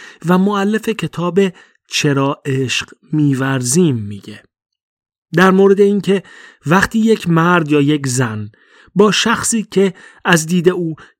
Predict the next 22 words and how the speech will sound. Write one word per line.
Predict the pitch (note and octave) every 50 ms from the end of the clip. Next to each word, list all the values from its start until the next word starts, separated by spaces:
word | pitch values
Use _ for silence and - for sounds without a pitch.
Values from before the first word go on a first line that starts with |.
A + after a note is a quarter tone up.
| - C#3 C3
جذاب | B2+ C#3+ D#3+ D#3+ D#3+ D#3 C#3+ C3+ D3+ D#3 D3+ D3 D3 C3 A#2+
هست | A2 C3+ F3+ A3 G#3+ D#3+ - - - -
روبرو | C3 C3+ B2+ C3 B2+ B2+ C3 C3
می‌شه، | C3 B2+ B2 - - D#3 C#3+ A#2 - - - - _ _
چه | - - D#4+ F#4
فرایندهایی | - - - F3+ D#3 D3+ C#3+ C#3 C3 C3 C3 B2 A#2+ A#2 A2 G#2 A2+ B2 B2 B2 B2 A#2+
در | A#2 C3 B2+ B2+
مغز | B2+ C3 C3+ D#3+ G#3 A#3+ A#3+ G#3+ G3 A3
اون | A3+ A3+ A3+ A3
اتفاق | G#3+ F3+ - - D3 - - F3 G3+ G3+ F3
میفته | D3 C3 B2 A2+ G2+ - - A#2
و | G#2 G2+ G2+ G2+ G2+ - - - - - - _ _
به | C#3+ D#3 E3+
پیرو | - - F3 F3+ F3 E3+ F3+
اونها | G3 G#3 G#3+ G#3+ G3+ F#3 E3 D#3 A#2+ B2+ F3 G#3 G#3+ F3+ - - - - _ _ -
چه | - - - D#4
احساساتی | A#3+ D#3 - - - - F#3+ F3 D3 - - E3 D#3 D3 - D3+ C3+
در | C3+ C3+ C3
اون | C3+ C3 B2
شخص | - - B2+ A#2 G#2 - -
ایجاد | B2 B2 A#2 A#2+ A#2+ A#2 A2+ G#2+ A2+
می‌شه، | A#2 A#2+ A2+ - - C#3 C#3 C#3 C3+ B2